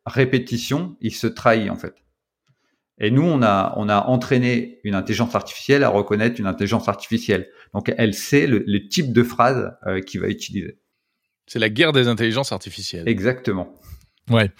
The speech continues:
Speaker 2: Mais là, on est à la version trois point cinq, hein, de Chat G P T, enfin de G-, de G P T trois, qui fait tourner Chat G P T.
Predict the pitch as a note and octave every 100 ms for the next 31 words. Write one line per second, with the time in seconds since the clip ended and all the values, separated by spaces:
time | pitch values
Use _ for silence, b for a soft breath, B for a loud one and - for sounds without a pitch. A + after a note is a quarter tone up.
0 | B B B2+ F3 A3 D3 C#3+ E3+ E3 D3+
1 | C#3+ C3 - D3+ D#3 D#3 - _ _ _
2 | - - C3+ - C#3 - B2+ A2 F#2 F#2
3 | E2 G#2 F#2 F#2+ G#2 - F3+ A#3 A#3 B2
4 | A2+ G#2 C3+ A2 B2 A2+ D3 C3+ - A#2
5 | - G#2+ G2+ B B B B - A#2 C3
6 | B2 A#2 A2+ G#2 F#2+ F2+ F#2 G2+ - F#3+